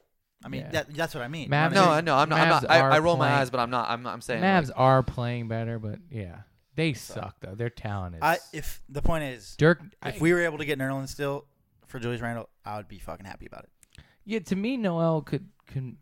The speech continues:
Speaker 2: can give you that kind of Capela vibe.
Speaker 1: Totally.
Speaker 2: You know?
Speaker 3: I
Speaker 1: He
Speaker 3: wonder,
Speaker 1: dunked
Speaker 3: I
Speaker 1: on me
Speaker 3: bet
Speaker 1: extremely hard a long time ago.
Speaker 2: Really?
Speaker 1: Nerlens Noel.
Speaker 2: Oh, shit.
Speaker 1: Extremely
Speaker 2: Where
Speaker 1: hard.
Speaker 2: did he,
Speaker 3: That's really
Speaker 2: where
Speaker 3: fun.
Speaker 2: did he play?
Speaker 1: He played in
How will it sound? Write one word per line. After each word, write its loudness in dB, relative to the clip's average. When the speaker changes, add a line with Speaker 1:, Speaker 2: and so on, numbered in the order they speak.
Speaker 2:
can -8
give -4
you -4
that -6
kind -4
of -8
Capela -4
vibe. -14
Speaker 1:
Totally. -6
Speaker 2:
You -6
know? -4
Speaker 3:
I 0
Speaker 1:
He 0
Speaker 3:
wonder, 2
Speaker 1:
dunked -4
Speaker 3:
I 2
Speaker 1:
on -4
me -2
Speaker 3:
bet -4
Speaker 1:
extremely -10
hard -10
a -20
long -14
time -18
ago. -20
Speaker 2:
Really? 0
Speaker 1:
Nerlens -10
Noel. -14
Speaker 2:
Oh, -2
shit. 2
Speaker 1:
Extremely -6
Speaker 2:
Where 0
Speaker 1:
hard. -2
Speaker 2:
did -10
he, 0
Speaker 3:
That's 0
really 0
Speaker 2:
where -2
Speaker 3:
fun. -2
Speaker 2:
did -4
he -2
play? -6
Speaker 1:
He -10
played -2
in -6